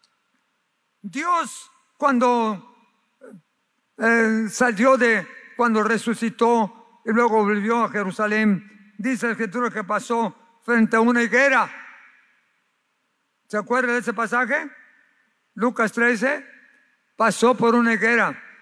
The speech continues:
Y dice la Escritura que esa higuera no tenía qué. ¿Y qué dijo el Señor? "Sécate". La maldijo la higuera porque no tenía fruto.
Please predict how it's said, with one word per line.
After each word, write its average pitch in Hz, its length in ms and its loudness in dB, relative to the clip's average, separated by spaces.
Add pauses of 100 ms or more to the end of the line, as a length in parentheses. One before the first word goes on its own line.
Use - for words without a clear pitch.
(260)
Y 226 80 -8
dice 269 240 -2
la 277 60 2
Escritura 269 560 -2
que 262 100 -6
esa 262 180 -4
higuera 262 300 0
no 254 160 0
tenía 254 280 0
qué. 262 360 -2 (1120)
¿Y 214 100 -10
qué 269 160 0
dijo 285 240 0
el 262 80 0
Señor? 269 500 0 (1300)
"Sécate". - 1800 -2
La 240 160 0
maldijo 247 640 0
la 262 120 0
higuera 262 440 0 (380)
porque 233 320 -2
no 254 200 2
tenía 247 340 0
fruto. 247 760 -4